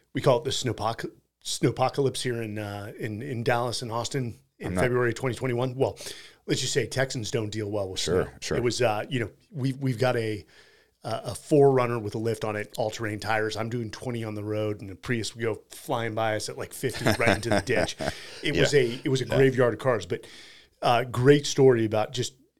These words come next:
Speaker 1: H E B, and I know you'll appreciate this from a leadership, uh, perspective. Well,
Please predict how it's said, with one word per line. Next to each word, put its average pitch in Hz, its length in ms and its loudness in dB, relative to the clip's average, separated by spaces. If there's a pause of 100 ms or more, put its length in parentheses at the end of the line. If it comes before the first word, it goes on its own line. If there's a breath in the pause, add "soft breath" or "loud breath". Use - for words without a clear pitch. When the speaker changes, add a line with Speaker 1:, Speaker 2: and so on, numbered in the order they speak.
Speaker 1:
H 120 200 -2
E 117 60 2
B, 113 200 2
and 104 80 0
I 107 40 0
know 110 100 2
you'll 110 200 2
appreciate 110 420 -2
this 110 140 -6
from 110 100 -6
a 98 60 -6
leadership, 107 500 -2
uh, 104 160 -2
perspective. 107 680 -2
Well, 110 280 0